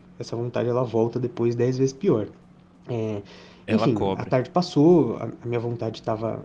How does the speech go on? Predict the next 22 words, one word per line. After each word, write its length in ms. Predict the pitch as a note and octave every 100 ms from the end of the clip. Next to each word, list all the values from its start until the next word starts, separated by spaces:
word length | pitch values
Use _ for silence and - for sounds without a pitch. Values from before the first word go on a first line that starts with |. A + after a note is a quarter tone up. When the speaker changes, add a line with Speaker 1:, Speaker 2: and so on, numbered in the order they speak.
| -
Speaker 1:
ali, 460 | B2 A2 A#2 D3+
constante, 580 | D3 A#2+ - B2 C#3 C#3
vinha 280 | G#2+ C3+ C#3
e 40 |
voltava, 440 | A#2 C3+ C3+ C3 A#2+
às 100 | G#2+
vezes 180 | A#2 A2+
da-, 120 | A2 -
a-, 120 | A#2+ -
vinha 220 | A2 B2
e 40 |
voltava, 320 | B2+ C3+ D3+
às 60 | C3
vezes 120 | B2
dava 140 | B2 A#2+
umas 120 | B2
pontadas, 640 | - D#3+ D#3 C3+ E3+ A2
né, 180 | A#2 B2+
na, 120 | A2+ G#2 A#2 B2
no 80 | A2+
intestino, 580 | B2+ C#3+ - D#3+ F#3+ - - - - -
e 440 | D#3 D#3+ D#3+ E3